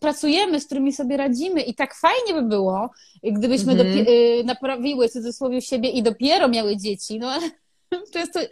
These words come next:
Speaker 2: Tak,
Speaker 1: często jest jednak
Speaker 2: dokładnie.
Speaker 1: tak, to też temat, który chcę wnieść, że, y, w moim, w moim doświadczeniu było tak, że ja bardzo chciałam dziecka, bo potrzebowałam, e, sobie, e, z-, wypełnić po-,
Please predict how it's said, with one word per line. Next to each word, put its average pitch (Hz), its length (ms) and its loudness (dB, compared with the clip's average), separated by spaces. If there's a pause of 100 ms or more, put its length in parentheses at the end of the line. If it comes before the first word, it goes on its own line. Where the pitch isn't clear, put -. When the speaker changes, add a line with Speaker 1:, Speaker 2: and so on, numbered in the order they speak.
(140)
Speaker 2:
Tak, 254 220 8
Speaker 1:
często 392 160 2
jest 269 180 0
jednak 247 260 2
Speaker 2:
dokładnie. 277 300 2
Speaker 1:
tak, 277 100 -10
to 254 160 0
też - 100 0
temat, 311 320 0
który 302 220 -4
chcę 294 200 -4
wnieść, 285 340 -2 (600)
że, 262 480 -2 (120)
y, 233 300 0 (1040)
w 185 140 -10
moim, 247 320 0
w - 40 -16
moim 233 300 0
doświadczeniu 202 500 -6
było 196 220 2
tak, 202 260 -4
że 214 160 2
ja 208 300 2
bardzo 208 280 0
chciałam 202 380 -2
dziecka, 202 360 -4
bo 190 420 0
potrzebowałam, 190 920 -4
e, 185 180 -8
sobie, 190 500 -2 (760)
e, 214 200 -4
z-, 214 160 -2 (340)
wypełnić 220 640 4 (120)
po-, 202 180 2